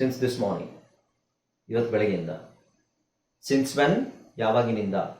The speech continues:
Since this morning, ಇವತ್ತು ಬೆಳಗ್ಗೆಯಿಂದ. ಓಕೆ? Since yesterday, ನಿನ್ನೆಯಿಂದ.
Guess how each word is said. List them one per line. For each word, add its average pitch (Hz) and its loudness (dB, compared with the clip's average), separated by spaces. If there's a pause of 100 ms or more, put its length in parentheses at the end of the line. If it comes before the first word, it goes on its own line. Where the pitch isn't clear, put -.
(580)
Since 160 8
this 135 0
morning, 120 2 (340)
ಇವತ್ತು 139 0
ಬೆಳಗ್ಗೆಯಿಂದ. 98 -2 (960)
ಓಕೆ? 143 0 (800)
Since 202 8
yesterday, 131 4 (240)
ನಿನ್ನೆಯಿಂದ. 117 2